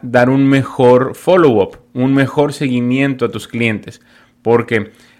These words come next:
el proceso no, a veces no es nada más de realizar una llamada y ya, sino que, eh, esa persona puede tener más preguntas o, o tiene que consultarlo con sus familiares o tiene que, eh, ver ahí si tiene oportunidad o no de ir a tu consultorio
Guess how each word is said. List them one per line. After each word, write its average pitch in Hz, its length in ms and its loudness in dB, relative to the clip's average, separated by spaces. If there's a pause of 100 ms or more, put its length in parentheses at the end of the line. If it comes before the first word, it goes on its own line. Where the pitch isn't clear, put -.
(140)
el 110 220 -4
proceso 123 760 -2
no, 123 460 -2
a 123 80 2
veces 143 340 -2
no 139 540 -2
es 127 240 -2
nada 131 260 0
más 117 260 -2
de 127 100 0
realizar 117 380 -2
una 123 180 -2
llamada 110 380 -2
y 104 120 -6
ya, 117 240 -2 (220)
sino 113 280 -6
que, 107 280 -6 (300)
eh, 120 320 -2
esa 135 220 -4
persona 127 400 -6
puede 131 200 0
tener 117 280 -4
más 117 440 -4
preguntas 127 680 0
o, 117 160 -2 (160)
o 120 140 -2
tiene 123 320 -2
que 120 500 -2
consultarlo 113 840 -2
con 104 180 -6
sus 98 720 -8 (420)
familiares 117 960 0
o 110 80 -4
tiene 113 260 -8
que, 113 720 -2
eh, 98 300 0
ver 113 300 0
ahí 113 260 0
si 113 160 -8
tiene 113 220 -6
oportunidad 107 600 -6
o 107 60 -2
no 110 240 -2
de 107 100 0
ir 107 120 -2
a 104 100 0
tu 107 100 -8
consultorio 107 840 -4